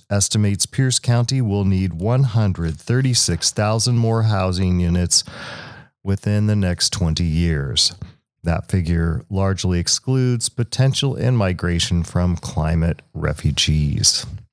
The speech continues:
The Spokane City Council has fully passed two ordinances which implement annual registration fees and a background check program.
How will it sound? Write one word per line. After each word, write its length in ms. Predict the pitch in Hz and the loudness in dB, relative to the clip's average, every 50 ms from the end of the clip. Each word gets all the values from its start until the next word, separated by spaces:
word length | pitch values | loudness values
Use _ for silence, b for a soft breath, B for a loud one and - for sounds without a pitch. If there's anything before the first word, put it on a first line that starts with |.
| _ _ _ _ _ _ _ _ _ _ _ _ _ _ _ _ _ _ _ _ - _ _ - | _ _ _ _ _ _ _ _ _ _ _ _ _ _ _ _ _ _ _ _ -20 _ _ -4
The 80 | 113 - | -2 -2
Spokane 460 | - 131 131 117 - 147 143 147 143 | 0 0 0 0 2 2 2 2 0
City 220 | - 147 135 131 | 0 0 0 0
Council 440 | 113 - 131 127 127 123 - 160 156 | 2 2 2 2 2 2 0 0 2
has 260 | 135 120 104 101 - | 2 2 2 2 0
fully 300 | - - 104 101 101 101 | 0 0 0 0 0 0
passed 400 | - - 104 98 95 92 - - | 0 0 0 2 0 -2 -2 -2
two 180 | - 131 131 123 | 0 0 0 0
ordinances 920 | 80 95 95 92 85 90 90 87 - - - 98 95 107 127 143 - - | 0 0 0 0 2 2 0 2 0 0 0 2 2 2 2 0 0 -2
which 420 | - - 95 95 90 - - - - | -2 -2 0 0 0 -2 -4 -4 -2
implement 560 | 98 101 95 98 101 98 98 98 95 92 - _ _ _ _ - | -2 0 0 0 2 2 2 2 2 0 -2 _ _ _ _ -2
annual 400 | 98 95 95 98 92 87 90 87 | 0 0 2 2 2 2 0 0
registration 800 | 87 92 92 85 92 - - - 98 92 92 92 - 95 92 - | 0 0 0 0 0 0 0 0 0 0 0 0 0 0 -2 -2
fees 600 | - - 92 87 87 87 98 113 117 - - - - | -2 -2 0 0 2 2 2 2 2 2 0 0 -2
and 540 | - 92 87 85 85 82 82 85 82 - - - - - | -2 0 0 2 2 2 0 0 -2 -2 -4 -8 -6 -4
a 480 | 87 82 82 80 80 82 82 80 80 - - _ _ _ - | -2 0 0 0 0 0 0 0 -2 -4 -6 _ _ _ -6
background 560 | 80 82 80 78 - - 82 78 76 76 78 | -4 -2 -2 -2 -4 -4 -2 -2 -2 0 0
check 260 | - 85 82 - - | 0 -2 -2 -2 -4
program. 640 | - - 80 76 - 73 76 76 73 82 92 95 | -4 -4 -4 -2 -2 -2 0 0 0 0 0 -2